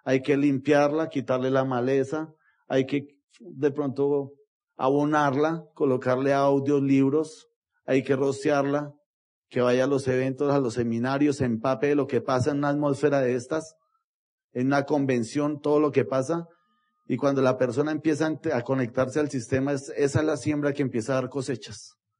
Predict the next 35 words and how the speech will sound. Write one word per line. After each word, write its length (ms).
Si 180
la 140
gente 320
no 120
se 140
conecta 380
al 80
sistema, 440
si 160
la 100
gente 280
no 100
se 160
conecta 460
a 20
los 220
eventos, 500
es 240
muy 380
difícil 680
que 140
califique. 680
Muy, 400
muy 260
difícil. 560
O 840
sea, 320
yo 140
diría 240
que 80
es 100
casi 240
imposible 540
que 100
califique. 640